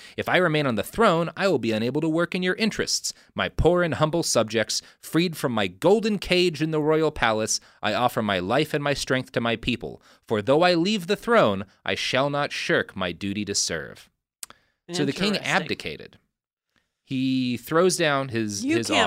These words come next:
Speaker 1: office.
Speaker 2: fire me. I quit."
Speaker 1: Yeah. Well, the king abdicates. Uh, he has his dad become the new king after him 'cause, you know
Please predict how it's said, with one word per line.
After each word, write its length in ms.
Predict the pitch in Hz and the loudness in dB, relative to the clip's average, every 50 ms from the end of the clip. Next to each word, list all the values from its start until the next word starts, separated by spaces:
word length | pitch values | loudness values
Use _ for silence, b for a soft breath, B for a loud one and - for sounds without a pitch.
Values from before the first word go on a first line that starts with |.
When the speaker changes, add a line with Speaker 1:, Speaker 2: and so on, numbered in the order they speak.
| - - | 0 -2
Speaker 1:
office. 100 | 175 - | 0 2
Speaker 2:
fire 340 | 233 226 220 214 208 202 | 2 2 2 0 -2 -4
me. 400 | 202 208 220 240 254 262 277 247 - - | -4 -4 -4 -2 -2 -2 -4 -6 -4 0
I 420 | - 233 254 262 269 269 269 - _ _ _ - | 2 4 6 6 6 4 2 -2 _ _ _ -16
quit." 480 | - - 233 233 240 226 214 180 - | -10 -2 2 4 6 6 6 4 4
Speaker 1:
Yeah. 220 | 127 151 143 95 - - B B B B B B B | 4 4 2 2 2 -4 B B B B B B B
Well, 380 | - 143 170 190 208 226 - - - | 4 6 8 8 8 6 2 -4 -10
the 180 | 147 143 156 | -8 -6 -6
king 400 | - - 170 170 170 170 160 156 - - | -4 -2 -2 -2 -2 -4 -6 -6 -4 -2
abdicates. 680 | 127 127 123 127 127 - 113 104 110 - - - - - | 0 0 0 0 -2 0 0 0 0 -2 -4 -10 -10 -8
Uh, 180 | 117 110 101 98 | -4 -4 -4 -4
he 160 | 90 110 110 | -4 -4 -2
has 140 | 110 123 117 | -2 -2 -2
his 140 | 120 113 110 | -4 -6 -4
dad 360 | - 101 98 95 101 104 98 - _ - | 0 0 2 2 2 0 -4 -10 _ -10
become 280 | 104 - - 110 101 | -8 -6 -4 -6 -4
the 80 | 95 92 | -4 -4
new 120 | 90 90 90 | -6 -6 -6
king 300 | - - 87 85 87 - | -8 -8 -10 -10 -10 -12
after 300 | - 87 78 - - 80 | -12 -14 -12 -12 -12 -10
him 140 | 82 82 87 | -10 -12 -12
'cause, 220 | 90 - 92 87 90 | -10 -12 -12 -10 -8
you 60 | 95 | -8
know 240 | 92 78 71 76 | -8 -8 -8 -12